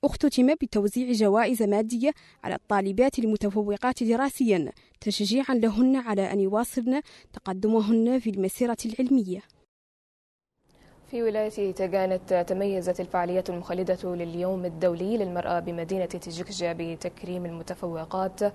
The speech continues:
Speaker 2: في مختلف مراحل التعليم وتقديم منح نقدية لأربعة أطفال من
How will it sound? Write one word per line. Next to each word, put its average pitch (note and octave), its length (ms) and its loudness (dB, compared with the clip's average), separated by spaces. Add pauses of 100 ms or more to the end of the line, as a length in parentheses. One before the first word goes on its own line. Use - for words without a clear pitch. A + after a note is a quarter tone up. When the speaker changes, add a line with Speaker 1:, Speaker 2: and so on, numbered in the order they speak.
(360)
Speaker 2:
في G#3 180 0
مختلف F#3 520 -4
مراحل E3 500 -6
التعليم F3 540 -4
وتقديم F3 840 -6 (160)
منح F3 360 -8
نقدية F3+ 680 -6 (340)
لأربعة F3 640 0
أطفال F#3 600 -2 (120)
من E3 260 -10